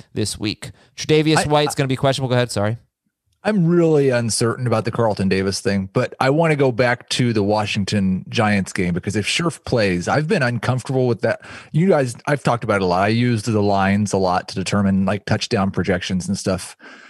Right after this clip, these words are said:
Speaker 2: And I was really uncomfortable at the beginning of the week when I saw that the Giants were a three and a half point favorite over Washington. I can't understand why that would be. Now it's down to two and a half. Washington should be favored in that game, right?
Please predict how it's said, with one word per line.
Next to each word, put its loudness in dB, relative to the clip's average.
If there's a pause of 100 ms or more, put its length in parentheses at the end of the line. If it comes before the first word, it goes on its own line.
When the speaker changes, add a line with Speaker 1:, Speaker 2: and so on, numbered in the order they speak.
(280)
Speaker 2:
And 0
I 0
was -2
really 2
uncomfortable 0
at -2
the -10
beginning 0
of 0
the 0
week -2
when 2
I 4
saw 0
that -2
the -2
Giants 0
were 2
a 0
three -2
and 0
a 2
half 0
point -2
favorite 0
over 0
Washington. -2
I 0
can't -4
understand -2
why 2
that -2
would -2
be. -2 (800)
Now 2
it's -4
down 2
to 0
two -2
and 2
a 2
half. 0 (720)
Washington 0
should -4
be 0
favored -2
in -8
that -8
game, -8
right? -2